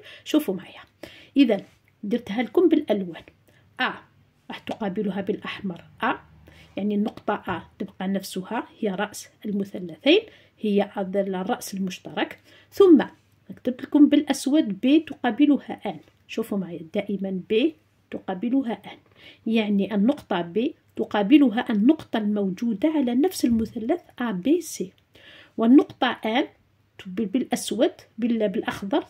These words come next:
درتها لكم تقابل النقطة آن. إذا لماذا لازم يكون هذا الترتيب؟ لأن آن تقع على المثلث أ إم إن، وآن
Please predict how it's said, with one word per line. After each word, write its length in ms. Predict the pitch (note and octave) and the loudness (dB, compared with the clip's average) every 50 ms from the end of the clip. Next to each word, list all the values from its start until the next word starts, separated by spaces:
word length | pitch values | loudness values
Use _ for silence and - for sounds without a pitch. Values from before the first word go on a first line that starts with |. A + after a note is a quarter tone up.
| _ _ - | _ _ -10
درتها 280 | A3+ F#3+ - - F#3+ | -10 -10 -8 -8 -8
لكم 200 | F#3 F#3 - D4+ | -8 -4 -6 -6
تقابل 520 | D4+ - A3+ G3 - G3+ G3 F#3 F#3+ C4 C#4+ | -4 -4 -8 -8 -6 -8 -8 -6 -2 0 0
النقطة 520 | C4+ A#3 A3 G#3 - - - C#4 D#4+ - - _ _ _ _ _ _ _ - | 0 0 -2 -4 -8 -10 -10 -10 -10 -10 -12 _ _ _ _ _ _ _ 2
آن. 360 | C#4+ B3 G#3 G3 F#3 F#3 D3 - - _ _ _ _ _ _ _ _ _ _ _ _ _ _ _ _ _ _ _ _ _ _ _ _ _ _ _ _ _ _ _ _ | 2 2 4 2 0 0 -2 -6 -10 _ _ _ _ _ _ _ _ _ _ _ _ _ _ _ _ _ _ _ _ _ _ _ _ _ _ _ _ _ _ _ _
إذا 340 | C4+ C#4+ C4+ A3 G#3+ F#3+ F#3 - _ _ _ _ _ - | 6 6 6 6 4 2 0 -6 _ _ _ _ _ -8
لماذا 640 | - A3 A#3 C4+ C#4 C4 B3 A3+ G#3+ F#3 G#3 F#3+ F#3 F#3+ _ _ _ | -4 2 6 6 8 8 6 4 0 -2 -2 -4 -4 -8 _ _ _
لازم 360 | A#3 G#3+ A3 G#3+ G#3+ A3 G#3+ | -2 0 0 0 2 0 0
يكون 260 | G#3 G#3 - G#3+ F#3+ | 0 0 -2 -2 -2
هذا 220 | E3+ F#3+ G3 F#3 G3+ | 0 -2 -6 -6 -6
الترتيب؟ 420 | G#3 - C4 B3 - - - A4 A#4 - - _ _ | -6 -6 -6 -6 -6 -2 -2 -2 -2 -2 -10 _ _
لأن 400 | B3 A#3+ - - B3 A3+ A3 G#3+ | -2 -2 0 0 0 0 0 0
آن 440 | G#3+ - - - - A#3 G#3+ G3+ F#3+ - _ _ _ _ | -2 -4 -8 -6 -6 -4 -4 -4 -6 -8 _ _ _ _
تقع 220 | - - - - A3+ | -8 -6 -4 -4 -4
على 280 | F3+ G3 G3+ G3+ G#3+ | -2 -2 -2 0 0
المثلث 540 | G#3+ G3 G3+ G#3 G3+ G3 - G3+ G3 F#3+ F#3+ G3 _ _ - - | 0 0 0 -2 -2 -4 -6 -6 -6 -6 -8 -10 _ _ -12 -10
أ 40 | F#3+ - - - - | -10 -10 -10 -10 -10
إم 200 | G3+ F#3+ F#3+ F3+ - _ _ _ _ | -8 -8 -8 -8 -10 _ _ _ _
إن، 180 | B3 A#3 D4 A4 - - _ _ _ _ _ _ _ _ | -4 -2 -2 -2 -4 -10 _ _ _ _ _ _ _ _
وآن 440 | A#3+ A3+ G3+ F#3+ - - A3 A3 G#3+ | -2 -2 -2 -2 0 -2 0 0 -2